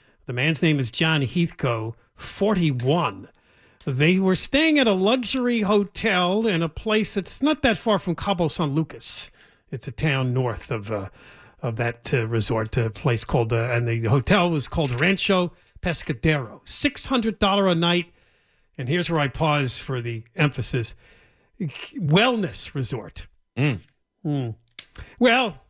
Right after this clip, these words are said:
Speaker 1: unfortunately, it didn't work out too well for this couple. Um, they were found dead in their room on Tuesday night,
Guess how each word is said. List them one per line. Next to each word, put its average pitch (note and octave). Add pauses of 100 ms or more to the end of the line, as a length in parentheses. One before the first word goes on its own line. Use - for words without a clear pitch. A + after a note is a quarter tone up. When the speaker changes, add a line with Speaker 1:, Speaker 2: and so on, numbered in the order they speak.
(460)
Speaker 1:
unfortunately, D3
it B2
didn't C#3
work C3
out B2
too D#3+
well B2
for B2+
this A2+
couple. C3 (500)
Um, B2+ (560)
they D#3
were A3
found F#3
dead E3
in D#3+
their C#3+
room B2+ (560)
on B2
Tuesday D3
night, C#3